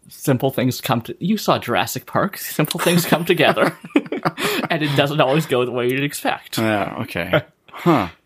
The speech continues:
Speaker 1: Right. Um, but, um, something like proportional representation is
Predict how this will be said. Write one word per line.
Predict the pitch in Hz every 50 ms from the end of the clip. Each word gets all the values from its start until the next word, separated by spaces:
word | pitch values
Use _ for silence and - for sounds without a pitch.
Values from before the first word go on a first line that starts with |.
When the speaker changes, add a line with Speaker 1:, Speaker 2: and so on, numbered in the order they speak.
| _ _ _ _ _
Speaker 1:
Right. | - 117 107 104 107 - _ - - - -
Um, | 135 123 120 113 117 120 - -
but, | 131 131 - 175 147 - - - - - - - - - _ _ -
um, | 127 120 110 110 110 110 110 110 110 - - _ _ _ _ _ _ _ _ _ _ -
something | - - 156 139 127 139
like | 123 123 -
proportional | - 120 - - 117 - - 113 110
representation | 107 - 117 113 110 131 156 165 160 - - 80 - 143 147 _ _ _ _ _ _ _ _ _ _ _ -
is | - 135 131 117 113 113 113 110 107 - - - -